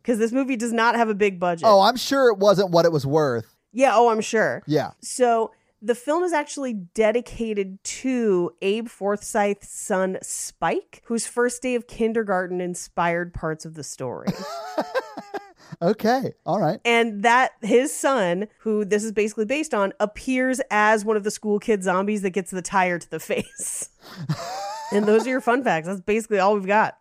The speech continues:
Speaker 1: Yeah.
Speaker 2: Awesome. Well, thank you for those fun facts, Paige. Let's talk box office. Now,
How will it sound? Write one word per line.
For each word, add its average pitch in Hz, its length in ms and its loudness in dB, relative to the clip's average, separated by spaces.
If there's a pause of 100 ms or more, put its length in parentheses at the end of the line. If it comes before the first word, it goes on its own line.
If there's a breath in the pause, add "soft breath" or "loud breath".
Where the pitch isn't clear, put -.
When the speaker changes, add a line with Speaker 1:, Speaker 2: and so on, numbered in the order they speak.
(120)
Speaker 1:
Yeah. 135 60 2
Speaker 2:
Awesome. 143 460 0 (400)
Well, 220 500 6 (120)
thank 226 220 -2
you 214 60 -2
for 202 80 0
those 214 220 4
fun 208 160 2
facts, 208 260 2
Paige. 214 400 2
Let's 208 160 -4
talk 208 240 0
box 170 300 0
office. 165 420 0
Now, 202 160 2